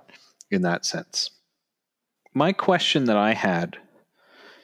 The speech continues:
Speaker 2: uh, I had a few, but <laughs> one of them was, was this album significant in nineteen seventy-six? And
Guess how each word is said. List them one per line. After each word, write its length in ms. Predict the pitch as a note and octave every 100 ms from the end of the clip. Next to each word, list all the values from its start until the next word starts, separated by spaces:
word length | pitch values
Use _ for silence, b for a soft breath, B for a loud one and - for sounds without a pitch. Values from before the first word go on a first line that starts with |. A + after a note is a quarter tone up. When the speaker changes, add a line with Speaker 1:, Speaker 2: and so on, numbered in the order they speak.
| b b _ _ _ _ - - _
Speaker 2:
uh, 120 | A#2 A#2+
I 100 | D3+
had 80 | C#3
a 40 |
few, 240 | - F#3 D#2+
but 160 | -
<laughs> 320 | - C#3+ - C#3+
one 180 | D#3+
of 80 | D3+
them 240 | A#2 G#2+ G#2
was, 440 | G2 F#2 - - - b b b b b _ _ _ _ _ _ _ _ _ _ _ _ _ _ _ -
was 540 | A2+ A2+ C3+ D#3 D#3+
this 260 | C3+ C3 - -
album 600 | A2 G#2+ G#2 G2+ G2 - _ _ -
significant 760 | - G#2+ G2+ G#2+ A2 G#2 G2+
in 120 | G2
nineteen 380 | G2 G2 F#2 G2
seventy-six? 840 | - G2 F#2 F2 - F2 E2 - G2
And 280 | F2 F2+